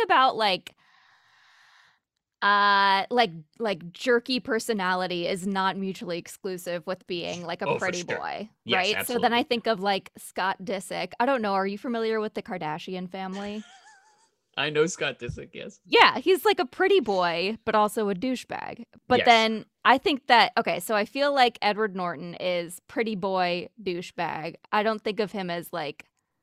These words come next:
Speaker 1: okay, I do what you're, I do see what you're saying with, like, Mark Ruffalo being, like, a little bit more of, like, a soft dude, but I
Speaker 2: Uh-huh.
Speaker 1: also just believe that he's becoming the Hulk more than I believe that Edward Norton becomes the Hulk.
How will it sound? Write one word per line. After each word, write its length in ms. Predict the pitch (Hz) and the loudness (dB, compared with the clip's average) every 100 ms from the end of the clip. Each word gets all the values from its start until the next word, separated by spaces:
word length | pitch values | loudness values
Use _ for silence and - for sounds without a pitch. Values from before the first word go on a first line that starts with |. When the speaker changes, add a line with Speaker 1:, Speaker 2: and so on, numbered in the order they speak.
| _ _ _ _ _ _ _ _ _ _ _ _ _ - | _ _ _ _ _ _ _ _ _ _ _ _ _ -4
Speaker 1:
okay, 160 | 240 | 2
I 200 | 202 165 | 4 4
do 200 | 254 285 | 4 2
what 100 | 311 | -2
you're, 160 | 269 262 - | 0 -2 0
I 80 | 233 | -2
do 160 | 262 | -2
see 140 | 262 277 | -6 -4
what 80 | |
you're 100 | 220 | -4
saying 380 | 220 233 202 196 | -4 -2 -2 -2
with, 160 | 196 - | -6 -6
like, 180 | 180 185 | -8 -6
Mark 200 | 175 175 | -6 -4
Ruffalo 280 | 170 175 | -4 -4
being, 200 | 175 170 | -6 -8
like, 120 | 170 160 | -10 -8
a 60 | |
little 160 | 175 165 | -8 -8
bit 100 | 160 | -8
more 140 | 165 | -8
of, 100 | 165 | -8
like, 140 | 160 - | -8 -12
a 60 | |
soft 580 | 185 - 175 175 - - - | -14 -6 -4 -6 -8 -18 -12
dude, 420 | 254 262 277 277 - _ - | -8 -8 -8 -10 -14 _ -2
but 100 | 262 | 4
I 40 | |
Speaker 2:
Uh-huh. 60 | 285 | 4
Speaker 1:
also 160 | 285 | 4
just 300 | 294 277 - | 0 -4 -6
believe 580 | 175 226 226 254 233 180 | 2 4 6 6 6 4
that 120 | 208 220 | -2 -4
he's 220 | 208 170 | -6 -8
becoming 460 | 202 - 190 185 170 | -10 -8 -8 -8 -10
the 60 | |
Hulk 400 | 165 190 175 175 | -8 -6 -6 -6
more 220 | 233 202 | -2 0
than 140 | 190 170 | 0 -2
I 80 | 180 | -4
believe 580 | 226 220 208 196 185 | -2 -2 -2 -4 -6
that 120 | 160 - | -6 -6
Edward 320 | 175 165 180 | -6 -6 -10
Norton 280 | 170 127 135 | -10 -10 -12
becomes 340 | 123 190 92 - | -14 -14 -14 -2
the 60 | 170 | 0
Hulk. 280 | 131 - | 0 -4